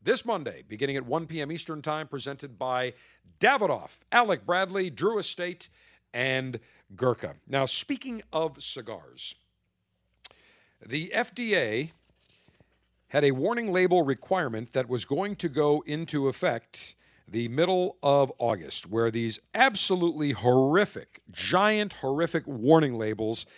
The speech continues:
had to be placed on cigars, uh, and cigar boxes. Just horrible. Uh, it's the same warning labels, but basically they have to be much bigger than what we've seen on these cigar boxes the last, I don't know, fifteen years or so. These things had to,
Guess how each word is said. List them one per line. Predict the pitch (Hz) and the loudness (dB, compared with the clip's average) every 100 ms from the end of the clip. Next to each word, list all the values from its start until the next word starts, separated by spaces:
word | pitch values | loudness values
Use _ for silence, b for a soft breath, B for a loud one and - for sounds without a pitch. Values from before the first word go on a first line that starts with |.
| B B B | B B B
had | 190 196 | -2 0
to | 160 | -2
be | 151 | -4
placed | - 160 151 160 | 0 0 0 0
on | 135 | -2
cigars, | 131 135 117 113 113 117 - - _ 117 | -4 -6 -2 2 2 0 -2 -10 _ -8
uh, | - | -6
and | 107 | -6
cigar | - 107 156 175 | -8 0 4 4
boxes. | 107 127 131 - 131 127 - - b b b b - | 8 8 8 0 -8 -6 -10 -12 b b b b -10
Just | 285 - | -6 -6
horrible. | 165 185 180 120 - - | -8 -2 -2 -2 -8 -14
Uh, | 147 - | -12 -10
it's | 165 | -8
the | 160 | -6
same | - 262 269 165 | -4 -4 -4 -2
warning | 185 220 190 | -2 0 0
labels, | 151 143 139 | 0 0 -2
but | - 131 - | -4 -8 -2
basically | 220 - 202 170 175 | 0 -2 -4 -2 0
they | 147 139 | 2 2
have | - | 0
to | 127 | -6
be | 131 | -12
much | 127 156 - | -10 -12 -12
bigger | 98 151 135 | -14 -12 -10
than | 117 | -10
what | 113 120 | -10 -8
we've | 110 - | -8 -6
seen | - 156 123 117 - b b b | -6 -6 -6 -10 -16 b b b
on | - 117 | -6 -6
these | 113 113 | -4 -6
cigar | - 110 120 | -4 0 0
boxes | 110 101 98 110 104 90 | 2 -2 -2 -6 -6 -6
the | 104 | -4
last, | 107 113 110 - 107 | 0 0 -2 -8 -8
I | 104 | -6
don't | 92 | -8
know, | 82 | -10
fifteen | - 131 - 120 117 | -4 -4 -4 -8 -4
years | 131 123 | -2 -2
or | 104 | -6
so. | - 80 | -10 -10
These | 110 180 | -8 -6
things | - 160 151 | -4 -6 -2
had | 143 131 | 2 2
to, | 120 110 | 2 -2